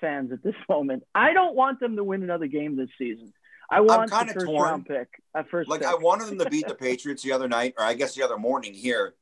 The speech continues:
Speaker 2: I'm watching the game, and I'm like, you know, they're gonna
Speaker 1: They
Speaker 2: blow
Speaker 1: couldn't
Speaker 2: this
Speaker 1: do
Speaker 2: game
Speaker 1: that.
Speaker 2: because
Speaker 1: They
Speaker 2: it's
Speaker 1: couldn't
Speaker 2: Adam
Speaker 1: even do
Speaker 2: Gase.
Speaker 1: it. Yeah, they couldn't
Speaker 2: Yeah,
Speaker 1: do it.
Speaker 2: like, you can't even,
Speaker 1: <laughs>
Speaker 2: you can't even lose and, and just get blown out. Like, don't even bother.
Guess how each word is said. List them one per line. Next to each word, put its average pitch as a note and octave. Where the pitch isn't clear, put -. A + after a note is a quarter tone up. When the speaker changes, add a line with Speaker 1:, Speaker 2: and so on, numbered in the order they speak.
Speaker 2:
I'm A2
watching D3
the B2+
game, B2+
and B2+
I'm B2+
like, B2+
you D3
know, D3
they're A#3
gonna G#3+
Speaker 1:
They C3+
Speaker 2:
blow A#2
Speaker 1:
couldn't A2
Speaker 2:
this D3+
Speaker 1:
do C3+
Speaker 2:
game B2+
Speaker 1:
that. B2+
Speaker 2:
because E3
Speaker 1:
They G3+
Speaker 2:
it's F#3+
Speaker 1:
couldn't G#3
Speaker 2:
Adam G3+
Speaker 1:
even E3+
do D3
Speaker 2:
Gase. C#3+
Speaker 1:
it. -
Yeah, D#3
they G#3
couldn't G#3+
Speaker 2:
Yeah, C#3
Speaker 1:
do C3+
it. C3+
Speaker 2:
like, D4+
you F3+
can't A3
even, F#3+
Speaker 1:
<laughs> F3
Speaker 2:
you F3+
can't G#3+
even F#3
lose D3+
and, C3
and B2+
just G#3+
get B3+
blown G#3
out. F3
Like, C#3+
don't G3
even G#3
bother. D#3